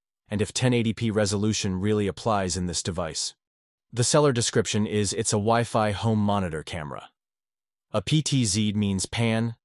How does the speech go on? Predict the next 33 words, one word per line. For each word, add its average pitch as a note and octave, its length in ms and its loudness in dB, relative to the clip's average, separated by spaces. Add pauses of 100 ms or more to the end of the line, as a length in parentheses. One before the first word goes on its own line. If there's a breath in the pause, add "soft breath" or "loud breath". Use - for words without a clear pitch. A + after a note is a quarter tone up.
tilt, - 500 -2
and G2+ 160 -2
zoom. E2+ 400 -4 (880)
P D#3 160 4
I C3 100 4
R A#2+ 160 4
motion A2+ 400 0
means G2 260 0
passive A2 440 -2
infrared F#2+ 500 -2
motion. D2 440 -8 (640)
Two-way C3+ 400 4
audio, F#2 540 -2 (420)
which A2+ 220 -2
means A2 280 4
on G#2 120 2
a G2 40 -2
communication G#2 680 0
feature F2+ 360 -4
that F#2+ 140 0
allows G2+ 380 0
both G#2 300 0
transmitting G#2 680 0
and G#2+ 180 -2
receiving G2+ 460 -2
audio G2 320 0
signals F2 460 -4
between G2 360 -2
two A2+ 160 -2
devices, F#2+ 640 -2 (360)
enabling G2+ 540 2
real-time G2+ 540 -2
interaction. F2+ 720 -4